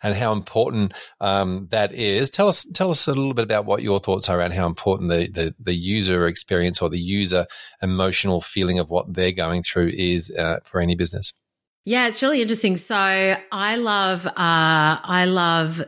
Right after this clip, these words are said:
Speaker 2: the books, uh, The Brand Gap by Marty Neumeier. He is the godfather of branding. If you ever want to read any of,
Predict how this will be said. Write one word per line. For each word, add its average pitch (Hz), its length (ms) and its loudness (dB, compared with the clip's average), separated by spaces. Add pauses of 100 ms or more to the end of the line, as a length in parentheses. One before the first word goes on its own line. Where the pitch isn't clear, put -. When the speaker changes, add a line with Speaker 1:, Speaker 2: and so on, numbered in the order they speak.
Speaker 2:
the 165 420 2
books, - 480 2
uh, 160 220 2
The 156 100 2
Brand 147 500 0
Gap 214 380 -2
by 160 140 2
Marty 156 340 2
Neumeier. 160 600 4
He 180 360 2
is 160 180 6
the 160 120 2
godfather 160 600 2
of 156 100 2
branding. 160 480 0
If 175 160 -2
you 160 200 4 (380)
ever 185 180 4
want 175 140 2
to 170 80 4
read 160 320 4
any 160 380 6
of, 165 320 4